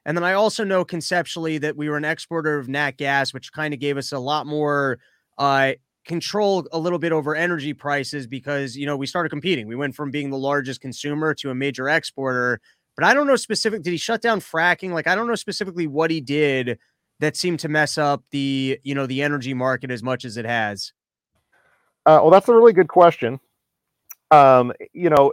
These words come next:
Speaker 2: the, uh, <sighs> let me see here. Um, I don't know exactly everything that he's done,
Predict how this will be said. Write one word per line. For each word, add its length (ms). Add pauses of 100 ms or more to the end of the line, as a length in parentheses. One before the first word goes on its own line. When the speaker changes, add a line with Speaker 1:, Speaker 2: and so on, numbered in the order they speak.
(600)
Speaker 2:
the, 440
uh, 400
<sighs> 600
let 80
me 80
see 240
here. 320 (260)
Um, 440 (760)
I 140
don't 240
know 160
exactly 600
everything 460
that 100
he's 160
done, 400